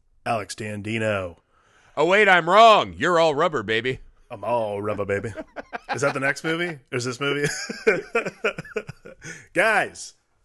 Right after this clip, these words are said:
Speaker 1: we did it. I'm sure you guys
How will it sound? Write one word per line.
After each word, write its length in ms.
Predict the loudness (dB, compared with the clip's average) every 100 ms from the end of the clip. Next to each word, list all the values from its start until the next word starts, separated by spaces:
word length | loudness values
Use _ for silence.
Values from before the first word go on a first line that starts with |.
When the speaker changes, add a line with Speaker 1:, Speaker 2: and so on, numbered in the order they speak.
| -20 _ -20 _ _ -20
Speaker 1:
we 80 | -10
did 240 | -2 -2
it. 200 | -2 -8 _ _ _ _ _ _ -6
I'm 160 | -2
sure 180 | 0 0
you 160 | 0 0
guys 480 | 2 2 0 -4